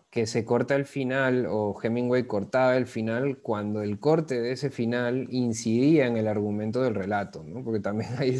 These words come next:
también es cierto que a veces ya uno dice, "Ah, ya voy a escribir un relato moderno", y entonces cuando el, cuando el escri-, y el último párrafo lo borra, y dice, "Ah, no, es que yo escribo tipo Hemingway", no, pues así no es, ¿no? O sea,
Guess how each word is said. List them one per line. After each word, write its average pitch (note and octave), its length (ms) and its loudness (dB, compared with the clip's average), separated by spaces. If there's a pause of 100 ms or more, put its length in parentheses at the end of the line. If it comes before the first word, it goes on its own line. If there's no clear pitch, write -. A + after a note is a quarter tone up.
(120)
también C3 320 2
es C#3 160 4
cierto C#3+ 380 4
que B2 120 2
a G#2+ 60 2
veces C#3 480 2 (340)
ya A2+ 180 0
uno C3 200 2
dice, C3+ 340 2
"Ah, C3+ 200 8
ya B2+ 140 6
voy B2+ 120 6
a C3+ 40 4
escribir C#3 360 0
un C#3 200 2
relato C#3 360 2
moderno", C#3 480 2
y C3+ 40 2
entonces B2 300 2
cuando C3 220 0
el, A#2 340 0
cuando C3 340 -4
el B2+ 140 2
escri-, C3+ 220 2
y B2 140 4
el A#2+ 140 4
último B2+ 340 0
párrafo C3 320 2
lo B2 100 4
borra, A2+ 400 4
y A2 40 2
dice, A2+ 180 -2
"Ah, C3 60 0
no, C#3 140 2
es C3+ 100 -4
que B2 160 0
yo B2 80 0
escribo C3+ 380 0
tipo C3 320 -2
Hemingway", C3 280 0
no, G2+ 240 -2
pues F#2 140 -14
así G2 160 -10
no A#2+ 160 -2
es, G#2 120 -4
¿no? A2 140 -4
O A2 60 -4
sea, A2+ 300 -4